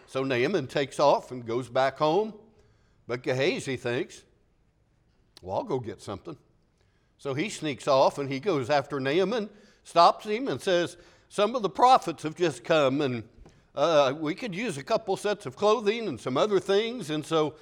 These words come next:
Naaman gives him everything that he asked for, and he goes back and, and stores it away, hides it away,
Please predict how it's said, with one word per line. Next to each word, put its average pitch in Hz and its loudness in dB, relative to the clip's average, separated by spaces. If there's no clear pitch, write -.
Naaman 196 2
gives 208 2
him 214 -2
everything 196 0
that 208 0
he 202 0
asked 214 2
for, 175 0
and 190 -4
he 165 0
goes 190 2
back 180 6
and, 139 -2
and 135 -2
stores 185 6
it 196 4
away, 196 6
hides 151 4
it 202 -2
away, 208 4